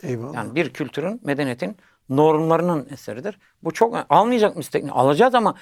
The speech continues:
Speaker 2: normlarımız doğrusunda reform yapacağız.
Speaker 1: Eyvallah.
Speaker 2: Dönüştüreceğiz.
Speaker 1: Eyvallah.
Speaker 2: Tamam mı? Yani bu önemli bir şey, bu söylediğim şey. Yani orada da büyük bir hata yapıldı ve "Biz geri kaldık." denildi. Ben onu kabul etmiyorum. "Biz yenildik." denildi. Ben onu kabul
Speaker 1: Allah
Speaker 2: etmiyorum. Çok
Speaker 1: razı olsun.
Speaker 2: tehlikeli bir şey.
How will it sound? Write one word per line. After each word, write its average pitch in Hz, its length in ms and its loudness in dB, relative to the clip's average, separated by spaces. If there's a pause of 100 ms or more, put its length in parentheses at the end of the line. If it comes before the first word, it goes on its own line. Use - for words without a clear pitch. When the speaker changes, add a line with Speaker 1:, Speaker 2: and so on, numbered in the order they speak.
(240)
Speaker 2:
normlarımız 202 680 2
doğrusunda 190 580 0 (220)
reform 151 440 2
yapacağız. - 500 -20
Speaker 1:
Eyvallah. 131 160 2
Speaker 2:
Dönüştüreceğiz. 165 600 2 (180)
Speaker 1:
Eyvallah. 127 400 -8
Speaker 2:
Tamam 277 160 0
mı? 226 80 -6 (340)
Yani 123 360 -2
bu 233 320 2
önemli 214 300 0
bir 151 40 -6
şey, - 240 -14
bu - 40 -20
söylediğim 107 300 -12
şey. 101 160 -16 (280)
Yani 139 220 2 (300)
orada 208 320 4
da 226 240 2 (380)
büyük 190 220 2
bir 160 60 0
hata 147 260 2
yapıldı 180 460 -4 (260)
ve 220 180 4
"Biz 233 180 4
geri 233 160 4
kaldık." 143 360 -4
denildi. 107 260 -12
Ben 151 140 -2
onu 151 360 -4
kabul 135 240 -2
etmiyorum. - 360 -18 (220)
"Biz 202 220 4
yenildik." 233 380 2
denildi. 107 240 -6 (400)
Ben 214 120 4
onu 220 180 2
kabul 190 180 0
Speaker 1:
Allah 190 80 2
Speaker 2:
etmiyorum. 127 260 4
Çok 233 100 8
Speaker 1:
razı - 20 4
olsun. 214 120 4
Speaker 2:
tehlikeli 202 300 2
bir 180 60 -6
şey. 220 160 0